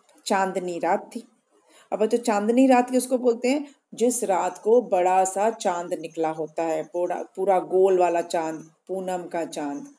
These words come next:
पूर्णमासी वाला चांद, ठीक है, बड़ा चांद। और उसकी जो रोशनी आती है, उसको चांदनी बोलते हैं। चांद की रोशनी को चांदनी कहते हैं।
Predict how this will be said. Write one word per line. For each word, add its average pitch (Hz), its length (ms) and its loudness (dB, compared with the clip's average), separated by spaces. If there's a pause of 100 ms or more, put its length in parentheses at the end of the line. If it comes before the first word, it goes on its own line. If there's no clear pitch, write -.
(580)
पूर्णमासी 208 640 2
वाला 170 260 2
चांद, 156 360 -8 (440)
ठीक 254 140 0
है, 285 160 2 (320)
बड़ा 196 240 6
चांद। 160 320 -4 (540)
और 190 180 2
उसकी 214 320 -4
जो 196 120 -2
रोशनी 196 460 0
आती 185 280 -2
है, 226 60 8
उसको 247 180 2
चांदनी 247 480 2
बोलते 196 320 -2
हैं। 185 160 -4
चांद 202 320 0
की 233 140 0
रोशनी 226 320 4
को 285 120 -2
चांदनी 226 460 2
कहते 165 340 -8
हैं। 156 220 -12